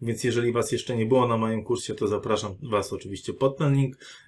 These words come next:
i więcej szczegółów dostaniecie na stronie. Jeżeli coś nie jest dla was niejasne, zawsze możecie ze mną porozmawiać na Messengerze czy też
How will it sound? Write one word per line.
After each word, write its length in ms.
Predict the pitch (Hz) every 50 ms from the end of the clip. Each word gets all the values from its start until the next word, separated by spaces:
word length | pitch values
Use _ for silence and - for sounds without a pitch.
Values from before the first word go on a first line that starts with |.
| _ _
i 220 | - 185 185 - -
więcej 320 | 143 143 139 139 139 - 120
szczegółów 360 | - - - 107 113 110 107
dostaniecie 420 | 107 - - 110 101 92 - 110
na 100 | 101 98
stronie. 340 | 92 - - 135 135 135 123
Jeżeli 240 | 117 107 113 113 107
coś 240 | - - 131 123 -
nie 60 | 117
jest 120 | 107 98
dla 120 | 110 110 104
was 220 | 107 104 - -
niejasne, 400 | 107 98 101 107 107 - - 110
zawsze 280 | 92 104 98 - - 104
możecie 320 | 101 98 92 - - 104
ze 100 | 92 104
mną 160 | 101 101 98
porozmawiać 500 | 90 - 104 95 92 98 95 95 95 -
na 60 | - 98
Messengerze 600 | 95 98 90 - 104 98 92 104 104 95 98 92
czy 160 | - - -
też 260 | - - - - -